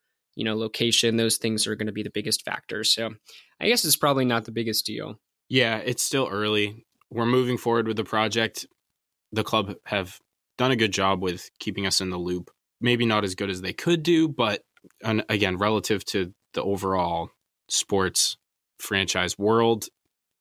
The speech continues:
Speaker 2: it's been very closely, you know, they're very close to the fans, keeping us involved, specifically those in Liverpool, but also, you know, reaching out to international fans as well and, and seeing what we think. So I'm overall happy with it.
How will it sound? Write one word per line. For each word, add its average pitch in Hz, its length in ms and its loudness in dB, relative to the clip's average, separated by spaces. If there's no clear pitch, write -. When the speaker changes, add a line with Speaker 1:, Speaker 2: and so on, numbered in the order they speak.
Speaker 2:
it's 107 140 -2
been 104 220 0
very 95 200 2
closely, 95 600 -2
you 92 80 -8
know, 90 60 -4
they're 92 100 -4
very 110 220 2
close - 240 -2
to 95 60 -6
the 90 60 -6
fans, 92 380 -2
keeping 101 280 -4
us 92 140 -4
involved, 85 520 -6
specifically 139 560 2
those 104 300 2
in 101 240 -2
Liverpool, 98 580 -2
but 107 120 0
also, 127 480 4
you 104 100 -2
know, 101 100 0
reaching 120 300 0
out 117 100 2
to 113 100 -2
international 107 460 0
fans 101 220 -4
as 92 140 -4
well 104 220 0
and, 92 200 -6
and 92 160 -6
seeing 98 300 -2
what 87 100 -6
we 92 140 -4
think. 95 320 -6
So 98 520 2
I'm 117 160 2
overall 101 380 2
happy 90 320 -2
with 90 160 -8
it. 78 180 -8